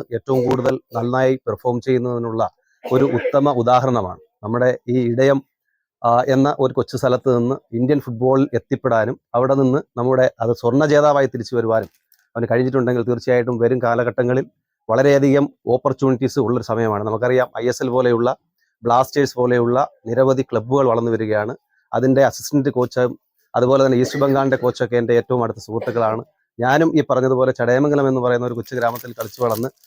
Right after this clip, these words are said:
ഏകദേശം പത്ത് വർഷം ഇന്ത്യൻ ഫുട്ബോൾ ടീമിലും അതുപോലെ തന്നെ നിരവധി തവണ സന്തോഷ് ട്രോഫി, നാഷണൽ ഗെയിംസ് ഉൾപ്പെടെ പത്ത് വർഷം പ്രൊഫഷണൽ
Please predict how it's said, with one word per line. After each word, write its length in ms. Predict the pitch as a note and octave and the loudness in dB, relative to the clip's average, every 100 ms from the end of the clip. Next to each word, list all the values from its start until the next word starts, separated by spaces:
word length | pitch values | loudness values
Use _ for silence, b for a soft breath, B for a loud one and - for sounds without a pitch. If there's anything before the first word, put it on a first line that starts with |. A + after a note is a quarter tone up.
| b b B2 | b b 0
ഏകദേശം 320 | C3+ C3+ C#3 | 2 0 0
പത്ത് 180 | B2 - D3 | -2 -2 -2
വർഷം 220 | C3+ C#3+ C3 | 0 -2 -2
ഇന്ത്യൻ 180 | B2 B2+ | -2 -4
ഫുട്ബോൾ 260 | A#2 B2+ B2+ A#2+ | -4 -2 -2 -4
ടീമിലും 300 | A2+ A#2 - - | -6 -6 -8 -10
അതുപോലെ 260 | B2 C3 B2+ | -4 0 0
തന്നെ 160 | B2 A#2+ | 0 -2
നിരവധി 220 | A#2+ B2+ B2 | 0 0 0
തവണ 140 | A#2+ A#2+ | -2 -2
സന്തോഷ് 300 | A#2 A#2 B2+ | -4 -4 -4
ട്രോഫി, 260 | B2 - C3 - _ _ _ - | -6 -6 -6 -6 _ _ _ -4
നാഷണൽ 280 | B2+ - C3 | -4 -2 0
ഗെയിംസ് 220 | B2+ B2+ | 0 -2
ഉൾപ്പെടെ 340 | A2+ - B2 B2+ - _ A#2+ | -6 -2 0 0 -2 _ -4
പത്ത് 240 | A#2+ - | -2 0
വർഷം 200 | C3 - B2+ | -2 -2 -4
പ്രൊഫഷണൽ 320 | B2 A#2 C#3 | -4 -4 -4